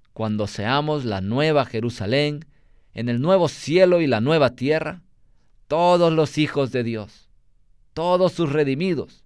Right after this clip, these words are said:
transformados y glorificados, reinarán como reyes por siempre. De manera que es posible perder el reinado en nuestra experiencia hoy y también dispensacionalmente durante la era del reino.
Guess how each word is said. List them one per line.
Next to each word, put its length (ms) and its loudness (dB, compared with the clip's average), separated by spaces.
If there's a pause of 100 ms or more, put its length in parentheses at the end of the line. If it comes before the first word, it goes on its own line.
(260)
transformados 1200 -2
y 60 -2
glorificados, 920 0 (420)
reinarán 720 0
como 260 0
reyes 480 0
por 240 -2
siempre. 640 -4 (720)
De 80 0
manera 380 2
que 300 2
es 120 0
posible 680 -4
perder 480 -4
el 100 0
reinado 800 0
en 220 -4
nuestra 420 -2
experiencia 920 -4
hoy 360 0 (560)
y 120 -6
también 640 -4 (380)
dispensacionalmente 1500 -2
durante 400 2
la 160 2
era 180 2
del 160 -4
reino. 380 -4